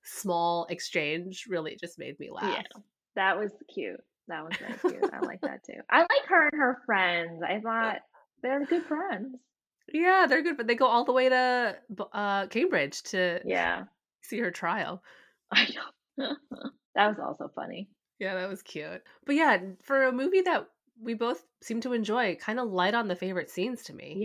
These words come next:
Speaker 2: Yeah, 'cause they were all just so good, it's so hard to pick.
Speaker 1: <laughs>
Speaker 2: I think that's what it is.
Speaker 1: There you go. So then, uh, uh, let's move on to W T F moments. So plot holes and most unrealistic. You mentioned earlier, like, this movie is just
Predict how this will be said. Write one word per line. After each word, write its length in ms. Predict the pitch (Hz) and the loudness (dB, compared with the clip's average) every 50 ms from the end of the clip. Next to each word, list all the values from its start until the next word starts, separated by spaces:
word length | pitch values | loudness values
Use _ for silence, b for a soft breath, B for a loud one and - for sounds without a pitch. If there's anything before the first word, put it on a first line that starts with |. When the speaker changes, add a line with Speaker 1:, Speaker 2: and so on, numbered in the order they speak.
| 233 285 | -6 -4
Speaker 2:
Yeah, 420 | 370 392 262 151 120 - - - - 240 - _ _ _ _ | -2 0 0 0 0 0 -4 -6 -10 -14 -16 _ _ _ _
'cause 120 | - 269 254 | 2 6 8
they 80 | 381 311 | 10 10
were 140 | 349 - | 10 10
all 180 | 262 254 247 233 | 10 8 8 6
just 200 | - 214 - - | 2 -4 -4 0
so 160 | - 196 170 151 | 2 4 4 4
good, 200 | - 120 - - | 0 -4 -6 -6
it's 180 | - - - - | -8 -8 -8 -10
so 120 | - - | -10 -8
hard 160 | - - - - | -10 -12 -12 -12
to 80 | - | -12
pick. 280 | - - - - - _ _ _ - | -12 -12 -12 -14 -16 _ _ _ -8
Speaker 1:
<laughs> 640 | 180 170 - - - 139 - 175 - - - - - | -6 -6 -6 -6 -8 -8 -6 -8 -8 -10 -12 -12 -10
Speaker 2:
I 80 | 180 180 | -8 -6
think 180 | 175 165 - - | -6 -8 -8 -8
that's 180 | - - - | -10 -12 -12
what 100 | - - - | -10 -10 -8
it 120 | - - - - - 214 | -8 -6 -6 -6 -6 -6
is. 180 | 214 B B B B B B B B B B - | -6 B B B B B B B B B B -8
Speaker 1:
There 120 | 175 151 | -6 -4
you 160 | 143 139 120 | -4 -6 -8
go. 220 | 123 98 - 151 151 _ _ _ _ _ _ | -10 -12 -14 -16 -18 _ _ _ _ _ _
So 120 | - 262 254 | -4 -2 0
then, 240 | 302 294 302 277 | 2 2 2 2
uh, 140 | - 262 262 - - - | 2 0 0 -2 -2 -2
uh, 260 | 247 247 247 247 247 233 | 0 0 2 2 0 0
let's 220 | 262 339 - - | -2 -4 -2 -2
move 100 | 277 269 | 0 2
on 100 | 269 277 | 2 2
to 60 | 294 254 | 2 2
W 300 | 190 208 196 202 202 202 | 2 2 2 2 0 -2
T 200 | 202 - 202 175 | -2 0 0 0
F 100 | 165 160 | 0 0
moments. 600 | 147 139 - - - - 180 - - - - - _ _ | -2 -6 -8 -8 -12 -14 -14 -16 -20 -20 -20 -20 _ _
So 260 | - - - 180 165 160 | -10 -6 -2 -2 -2 -2
plot 340 | - - - 180 175 170 185 | -2 -2 0 0 0 0 0
holes 300 | 175 208 190 190 185 185 | 0 0 0 0 0 0
and 120 | - 170 | -2 -2
most 200 | 185 160 175 - | -2 -2 -4 -4
unrealistic. 800 | - 180 165 165 156 139 139 143 156 - - - 143 - - - | -4 -4 -2 -2 -2 -4 -4 -6 -8 -10 -12 -14 -14 -14 -8 -4
You 140 | 208 220 220 | -2 0 2
mentioned 480 | 214 214 214 262 285 - 262 202 208 170 | 2 2 2 0 0 0 -2 -2 0 0
earlier, 440 | - 170 175 170 165 156 147 147 139 | 0 0 0 0 0 0 -2 -2 -4
like, 280 | 139 139 143 - - - | -6 -6 -8 -8 -8 -6
this 160 | 180 175 - | -6 -4 -2
movie 220 | 196 175 160 151 | -2 -4 -4 -4
is 80 | 143 143 | -8 -10
just 240 | - - 147 - | -12 -14 -18 -18